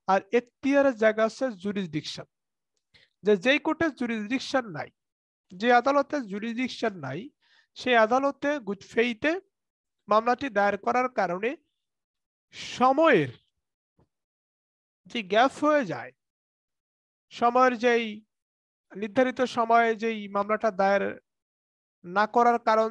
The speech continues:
সৃষ্টি হয়, অর্থাৎ বিলম্ব হয়, এটাকে আদালত মওকুফ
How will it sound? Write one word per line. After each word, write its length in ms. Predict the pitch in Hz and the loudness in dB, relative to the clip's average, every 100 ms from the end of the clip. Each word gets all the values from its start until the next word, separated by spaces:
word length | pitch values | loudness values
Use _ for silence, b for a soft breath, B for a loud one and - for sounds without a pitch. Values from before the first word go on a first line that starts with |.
| 220 - | -4 -4
সৃষ্টি 400 | 302 - - 254 | -4 -4 -4 -2
হয়, 320 | 151 - - _ _ _ _ _ _ _ _ _ _ _ | -2 -8 -12 _ _ _ _ _ _ _ _ _ _ _
অর্থাৎ 220 | 190 214 190 202 | -4 -4 -2 0
বিলম্ব 400 | 247 294 339 311 240 - | 2 2 4 4 4 2
হয়, 220 | - - _ _ _ _ | -8 -10 _ _ _ _
এটাকে 260 | 214 254 240 | -6 -4 -2
আদালত 300 | 220 233 254 202 | 0 0 -2 -2
মওকুফ 320 | 180 175 233 | -4 -2 -6